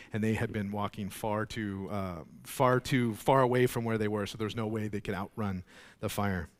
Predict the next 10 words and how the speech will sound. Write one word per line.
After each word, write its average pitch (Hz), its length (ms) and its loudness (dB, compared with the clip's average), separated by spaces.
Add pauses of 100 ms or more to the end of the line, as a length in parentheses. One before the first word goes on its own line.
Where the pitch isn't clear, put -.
(1300)
He 180 140 8
knew 180 160 12
that 160 160 12
if 151 120 8
he 151 60 4
burned 151 460 6
the 147 80 8
ground 139 320 6
around 127 400 4
them, 104 320 2